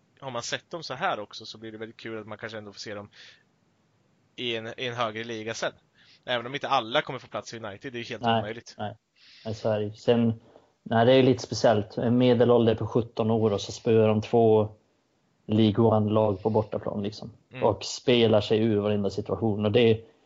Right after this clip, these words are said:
Speaker 2: jag tror att Nicky Butt sa det efteråt, eller han sa det i en intervju efteråt, att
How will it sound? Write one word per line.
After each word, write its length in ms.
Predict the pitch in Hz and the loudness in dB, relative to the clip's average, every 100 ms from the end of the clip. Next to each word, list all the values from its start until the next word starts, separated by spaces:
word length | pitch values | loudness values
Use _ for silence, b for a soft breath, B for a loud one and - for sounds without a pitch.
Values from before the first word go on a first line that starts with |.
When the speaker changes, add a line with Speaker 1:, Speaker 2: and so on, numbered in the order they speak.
| b b _ | b b _
Speaker 2:
jag 140 | - 101 | -6 2
tror 100 | 120 | 4
att 60 | |
Nicky 280 | 113 120 113 | 4 2 2
Butt 260 | 113 113 - | 2 2 0
sa 220 | - 107 | 0 2
det 260 | 104 104 110 | 4 2 2
efteråt, 640 | 107 - - 107 98 101 | 0 -2 0 0 0 -2
eller 120 | 104 | -2
han 100 | 101 | -2
sa 180 | 104 110 | 0 0
det 40 | |
i 20 | |
en 80 | 104 | 2
intervju 380 | 104 98 110 101 | 0 0 0 0
efteråt, 380 | 98 - 98 92 | 0 -2 -2 0
att 240 | 104 - | -2 -4